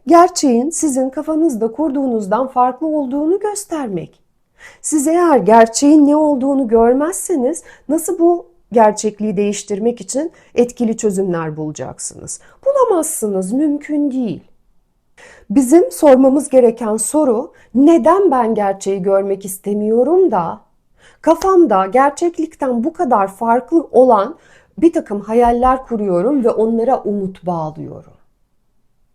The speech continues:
Neden ben bunu yapıyorum?" Bu sorunun cevabını arayın. Yani ben gidip onunla, e, tekrar iletişim kurmalı mıyım, kurmamalı mıyım değil.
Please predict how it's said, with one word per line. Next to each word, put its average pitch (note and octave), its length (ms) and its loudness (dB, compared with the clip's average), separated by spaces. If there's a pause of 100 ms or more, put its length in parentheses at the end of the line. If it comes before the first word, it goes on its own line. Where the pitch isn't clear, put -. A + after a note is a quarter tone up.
(680)
Neden D#4 420 2
ben A#3+ 260 -2
bunu F3+ 180 -4
yapıyorum?" - 580 -12 (640)
Bu D#4+ 60 0
sorunun D4+ 480 0
cevabını A#3 640 0
arayın. E3 400 -8 (600)
Yani B3+ 440 0 (220)
ben C#4 280 4
gidip C4 320 -2
onunla, C4+ 640 0 (160)
e, G#3+ 220 -2
tekrar C#4 440 -2
iletişim B3+ 500 -4
kurmalı C4 520 -2
mıyım, C#4+ 280 0
kurmamalı C#4 600 -2
mıyım C4 420 -4
değil. B3+ 440 -2